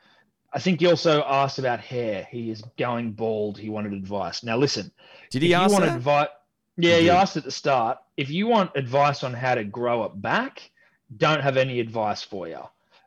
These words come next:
Speaker 1: uh, because you can't. Now, you could go and
Speaker 2: <laughs>
Speaker 1: waste your money at your Ashley and Martins of the world who are just gonna rip you the fuck off. If you're wanting to get advice on how to maintain your hair, whatever the fuck's left,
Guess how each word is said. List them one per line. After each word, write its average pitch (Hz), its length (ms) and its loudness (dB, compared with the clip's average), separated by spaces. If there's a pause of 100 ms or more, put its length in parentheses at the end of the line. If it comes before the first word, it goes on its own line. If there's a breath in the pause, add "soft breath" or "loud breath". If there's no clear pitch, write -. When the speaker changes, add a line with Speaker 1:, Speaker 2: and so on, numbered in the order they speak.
(140)
Speaker 1:
uh, 113 440 4
because 110 840 -6
you 107 140 -12
can't. 90 640 -14
Now, 110 280 -6
you 120 200 -6
could 113 300 -2
go 117 200 -2
and 107 160 -6
Speaker 2:
<laughs> - 0 -
Speaker 1:
waste 120 360 -2
your 110 80 -6
money 117 480 -4
at 110 180 -4 (100)
your 113 120 -6
Ashley 110 360 -4
and 101 80 -8
Martins 160 400 0
of 139 60 -4
the 131 80 -2
world 123 300 0
who 131 80 0
are 123 60 0
just 120 180 -8
gonna 113 160 -6
rip 110 340 -6
you 117 140 -8
the 104 80 -8
fuck 110 340 -6
off. 170 340 0 (760 loud breath)
If 160 200 0
you're 156 100 4
wanting 180 440 4
to 160 460 4
get 151 200 4
advice 139 420 2
on 143 80 -4
how 139 240 0
to 131 60 2
maintain 135 920 -2
your 123 140 0
hair, 101 340 -4
whatever 117 380 -2
the 107 80 -2
fuck's 110 340 -6
left, 135 560 -4